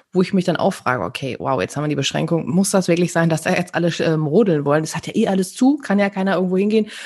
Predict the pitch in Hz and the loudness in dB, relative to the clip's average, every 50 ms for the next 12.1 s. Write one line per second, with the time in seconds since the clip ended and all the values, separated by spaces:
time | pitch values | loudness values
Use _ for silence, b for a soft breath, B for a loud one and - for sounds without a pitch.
0 | B B B - 175 175 - 214 214 196 202 190 185 - 202 196 185 180 180 185 | B B B -4 -2 0 2 0 2 2 2 0 2 2 2 2 2 0 0 -2
1 | 165 160 - - 175 196 226 226 - _ B B B B B B B B B B | -4 -4 -2 -2 0 0 0 -2 -6 _ B B B B B B B B B B
2 | B _ _ - 185 185 190 190 - 185 185 - - 208 190 196 190 180 180 175 | B _ _ -2 0 0 2 2 2 2 2 2 2 0 2 2 0 0 0 0
3 | 170 165 175 175 180 180 - - 170 165 165 170 - 165 156 156 160 156 175 - | 0 0 2 2 2 0 0 0 0 0 0 0 -2 -2 -2 0 0 0 0 2
4 | 196 180 170 170 - 156 - 156 139 131 143 151 156 - - 156 156 156 - 147 | 2 2 4 2 0 -2 -4 -6 -6 -4 -4 -4 -4 -4 -2 -2 -2 0 2 2
5 | 143 160 165 160 185 151 156 - - - 165 175 180 165 147 127 123 - 139 - | 2 2 2 0 0 -2 -2 -2 -4 0 2 2 2 4 2 0 -2 -4 -8 -10
6 | - - 131 127 131 135 131 135 135 - 131 113 123 131 131 127 127 135 143 139 | -8 -6 -4 -2 0 0 -2 -4 -6 -8 -6 -4 -4 -2 -2 -4 -6 -4 -6 -4
7 | 147 151 147 147 - 156 143 - 135 135 139 - - 131 139 135 135 131 - 143 | 0 0 0 2 0 -2 0 2 0 0 2 0 0 0 0 0 0 0 0 0
8 | 143 135 131 131 - - - 127 127 139 135 135 147 139 123 120 127 135 143 147 | -2 -2 -2 -4 -6 -8 -8 -8 -4 -2 0 2 2 2 2 0 0 -2 -4 -4
9 | - 160 - - 117 135 - - - 185 180 - - 165 160 160 165 160 160 190 | -4 -8 -6 -6 -6 -6 -6 -4 -2 -2 -2 -2 -2 -2 -2 0 2 2 2 4
10 | 202 202 175 185 202 - - - 170 156 160 - 165 160 - 170 - - 180 165 | 4 4 4 2 2 0 -2 -4 -4 -2 0 0 0 0 0 -2 -2 0 -2 -2
11 | - - - 180 180 170 170 170 170 156 170 170 175 175 170 160 - 175 175 - | 0 0 2 4 4 4 4 4 2 4 4 4 4 4 2 2 2 0 0 -2
12 | - | -4